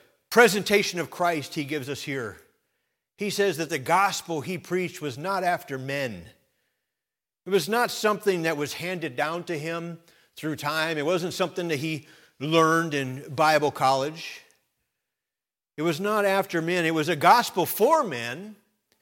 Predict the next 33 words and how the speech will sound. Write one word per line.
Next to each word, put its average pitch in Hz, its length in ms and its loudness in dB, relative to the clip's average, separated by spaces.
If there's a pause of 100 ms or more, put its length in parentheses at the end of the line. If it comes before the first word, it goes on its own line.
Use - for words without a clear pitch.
(200)
but 156 180 -2
not 160 240 -4
by 190 300 2
men. 123 280 -4 (1300)
It 151 80 -6
was 143 140 -4
the 143 80 -2
gospel 143 380 2
of 120 80 -2
Jesus 123 280 -4
Christ. 135 680 -6 (1120)
Paul, 165 580 6
we 151 140 0
looked 170 200 0
at 147 100 -6
this 143 180 -6
last 147 260 0
week, 185 260 -6
but 139 180 -8
Paul 208 340 -2
acknowledges 147 680 -6
the 123 100 -10
fact 120 460 -8 (360)
that 143 120 -4
there 147 140 -2
was 214 340 2
a 185 80 -2
time 190 560 -8
when 120 140 -8
he 127 100 -8
lived 123 240 -4
for 117 160 -10
men. 92 220 -12